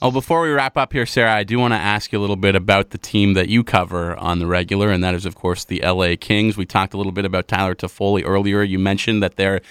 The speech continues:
is perhaps a pending trade coming together between, uh, the Vegas Golden Knights and the Kings as well that would send Alec Martinez to, uh, Las Vegas.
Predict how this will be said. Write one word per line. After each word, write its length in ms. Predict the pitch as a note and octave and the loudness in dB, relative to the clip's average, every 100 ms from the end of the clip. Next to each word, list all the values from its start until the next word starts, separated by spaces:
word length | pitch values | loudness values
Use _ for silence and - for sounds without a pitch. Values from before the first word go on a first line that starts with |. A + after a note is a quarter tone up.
| - - - | -20 -20 -10
is 120 | G2+ | -8
perhaps 440 | - G2 G#2+ G#2+ A#2 | -4 -2 -2 -2 -4
a 80 | |
pending 560 | F#2+ - A#2+ A#2 A2+ G#2+ | -4 -2 -2 0 0 -2
trade 520 | - A#2 A2 A#2 A#2 | -2 0 0 0 -4
coming 280 | - A2+ A2 | -4 -4 -4
together 420 | A2+ G2+ G#2+ A2 | -4 -2 -2 -2
between, 640 | G#2 G2 - A2 A2 A2 G#2 - - - | -6 -8 -2 0 0 0 -4 -10 -16 -4
uh, 160 | F#2+ | -4
the 100 | F#2+ | -4
Vegas 360 | F#2 G#2 G#2 G2 | -4 -2 -2 -4
Golden 340 | A2 G#2+ G#2 | -2 0 0
Knights 320 | G2+ A2 A2+ - | 0 -2 -4 -6
and 180 | A2 A2 | -4 -4
the 60 | G2 | -4
Kings 520 | - A2+ A#2 A#2+ - - | -4 -2 0 -2 -4 -4
as 300 | F#2+ F#2 G2 | -2 -4 -4
well 380 | G#2+ A2+ B2 | -2 0 0
that 160 | A2 A2 | -4 -6
would 160 | F#2 - | -8 -6
send 280 | G#2+ G2 - | -4 -4 -2
Alec 360 | G2+ G#2+ A2 - | -2 -2 -4 -4
Martinez 720 | G2 - A#2+ A#2+ B2 A#2+ A2+ | -4 -4 -4 -2 -2 -4 -6
to, 440 | - A#2 A2+ A2 - | -8 -4 -2 -2 -2
uh, 260 | F#2+ F#2+ F#2+ | -2 -2 -2
Las 300 | G2 F#2+ - | -2 -4 -4
Vegas. 600 | B2+ C#3 C3+ C#3+ - | -4 -2 -2 -4 -6